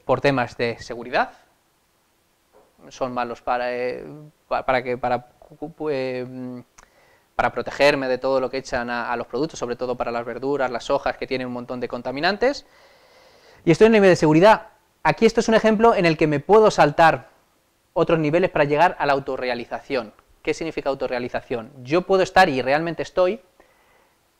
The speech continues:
en, puedo estar, eh, no me penséis que soy místico, no, en alcanzar la plenitud. Yo estoy en, en, en unos valores diferentes buscando temas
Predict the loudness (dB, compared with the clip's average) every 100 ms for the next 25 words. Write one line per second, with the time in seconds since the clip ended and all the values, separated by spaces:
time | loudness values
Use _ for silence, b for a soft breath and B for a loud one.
0 | -10 -6 -4 -6 0 0 4 4 4 0
1 | -10 -16 B B B B B -16 -12 -8
2 | -8 -8 -6 -6 -4 -2 -2 -4 -4 -2
3 | 0 2 0 0 2 4 4 2 -4 -4
4 | -6 -4 -4 0 0 0 -4 -4 -8 -8
5 | -6 -6 -6 -4 0 2 2 0 -2 -4
6 | -2 -4 -6 -4 -4 -2 -2 0 -2